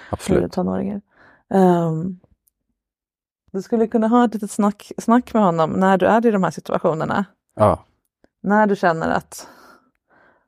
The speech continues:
Speaker 2: "Nej, men nu måste jag, nu, nu måste jag tänka på henne så att jag inte kom för tidigt", eller nu, "Oj, tänk om hon inte kommer, vad händer då?"
Speaker 1: Just det.
Speaker 2: Och så vidare. Kanske lägga handen på din egen axel, mentalt eller fysiskt. Och,
Speaker 1: Ja, ja, ja.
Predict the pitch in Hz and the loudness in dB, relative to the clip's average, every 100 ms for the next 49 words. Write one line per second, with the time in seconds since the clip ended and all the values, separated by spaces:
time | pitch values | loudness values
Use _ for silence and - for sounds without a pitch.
0 | _ 175 190 196 190 185 - - - - | _ -2 0 2 0 -2 0 2 2 0
1 | - _ _ _ 196 196 185 180 - 190 | -6 _ _ _ -2 0 2 0 -2 0
2 | 185 - 170 170 151 - - 160 151 160 | -2 -2 -4 -2 -4 -4 -4 -4 -2 -4
3 | - - - - - - - - 151 202 | -6 -6 -6 -4 -6 -6 -8 -8 0 2
4 | 196 202 180 175 170 165 170 170 - - | 2 2 2 0 2 0 2 2 2 2
5 | 180 156 180 165 165 160 - 165 160 156 | 2 2 -2 -2 -4 -4 -2 0 0 0
6 | 156 151 156 160 156 - - - - - | -2 -2 0 0 0 -4 -12 -6 -6 -8
7 | - - - 165 - - 160 - _ _ | -10 -10 -6 -4 -2 -2 -2 -6 _ _
8 | _ _ _ _ _ - - 185 196 185 | _ _ _ _ _ -20 -6 -4 0 2
9 | 185 180 190 185 175 170 - - - - | 2 2 2 2 0 -2 -2 -2 -4 -18
10 | _ _ 123 85 85 180 90 - - - | _ _ -4 -4 -2 -4 -4 -8 -12 -12
11 | - - 165 - 175 180 170 190 175 - | -4 -4 -4 -10 -10 -4 -2 2 0 0
12 | 196 - 175 - - - - 98 98 90 | -2 0 -2 -4 -12 -8 0 2 4 2
13 | - | -2